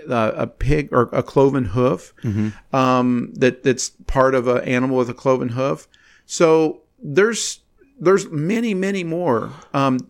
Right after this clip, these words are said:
Speaker 1: you know, on how to handle s-, your slaves and other
Speaker 2: Oh.
Speaker 1: things.
Speaker 2: Oh, yes.
Speaker 1: So,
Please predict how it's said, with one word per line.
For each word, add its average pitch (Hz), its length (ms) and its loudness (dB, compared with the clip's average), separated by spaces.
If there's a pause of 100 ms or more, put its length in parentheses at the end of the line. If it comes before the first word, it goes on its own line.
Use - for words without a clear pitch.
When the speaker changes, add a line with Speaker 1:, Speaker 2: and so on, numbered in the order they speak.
(100)
Speaker 1:
you 139 140 -2
know, 120 360 0
on 127 180 0
how 139 220 -2
to 156 80 -2
handle 143 580 -6
s-, - 180 -16
your 131 200 0
slaves 135 800 -2
and 127 260 -4
other 143 280 4
Speaker 2:
Oh. 139 60 2
Speaker 1:
things. 113 360 -2
Speaker 2:
Oh, 147 100 -2
yes. 135 460 0
Speaker 1:
So, 196 400 4